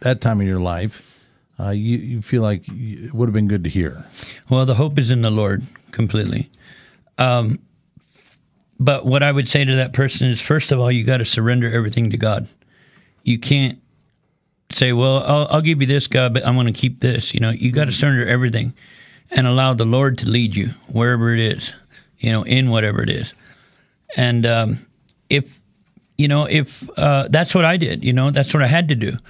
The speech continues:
Speaker 2: I couldn't, uh, do it any other way. You know, I let, I surrendered everything to God and let God lead me.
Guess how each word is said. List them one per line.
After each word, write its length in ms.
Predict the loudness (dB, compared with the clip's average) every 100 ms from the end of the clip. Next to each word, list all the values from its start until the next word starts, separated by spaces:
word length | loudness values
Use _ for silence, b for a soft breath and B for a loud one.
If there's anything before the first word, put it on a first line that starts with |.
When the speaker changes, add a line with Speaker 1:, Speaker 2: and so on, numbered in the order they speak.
| b b b -2
Speaker 2:
I 100 | 0
couldn't, 460 | 2 2 0 -2
uh, 380 | -2 2 2 0 -2 -6 -4 -2
do 180 | 0 2
it 60 |
any 220 | 2 2
other 160 | 2 2
way. 320 | 0 -2 -6 _ b b b b -4
You 100 | 0
know, 160 | 0
I 160 | 0 0
let, 300 | 2 2 0
I 320 | 0 2 0 -4 -14 -20 -6
surrendered 420 | 0 2 2 2
everything 360 | 0 2 2
to 80 | 2
God 360 | 2 2 0 -2
and 240 | 0 2 2
let 180 | 0
God 240 | 2 2 2
lead 240 | 2 2
me. 300 | 2 0 -2